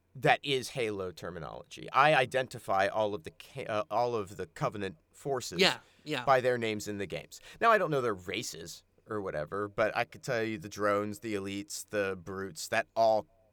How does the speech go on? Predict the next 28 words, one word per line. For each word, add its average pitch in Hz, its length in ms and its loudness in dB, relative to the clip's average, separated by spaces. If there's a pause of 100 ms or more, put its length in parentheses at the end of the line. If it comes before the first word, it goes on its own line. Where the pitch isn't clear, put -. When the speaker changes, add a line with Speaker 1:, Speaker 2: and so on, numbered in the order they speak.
(240)
Speaker 1:
came 110 300 -6
to 101 160 -8
me 92 300 -10
immediately. 87 1080 -12 (100)
Speaker 2:
Yeah. 131 300 -2 (500)
Speaker 1:
Um, 90 300 0
Speaker 2:
Well, 330 60 2
it's 359 140 2
very 330 220 4
straightforward. 170 680 0
Like, 143 140 -2
it's, 190 160 -6
it's - 340 -6 (140)
for 208 280 0
a, 208 40 2 (280)
a 180 120 4 (200)
series 285 420 -2
with 180 100 -2
such - 340 -6
a 180 60 -2
huge 220 460 -6
amount 151 260 -4
of 135 140 -8
lore, 139 340 -6 (840)
it's 185 160 -2
all 254 120 -2
very 196 260 0
straightforward. 151 760 -4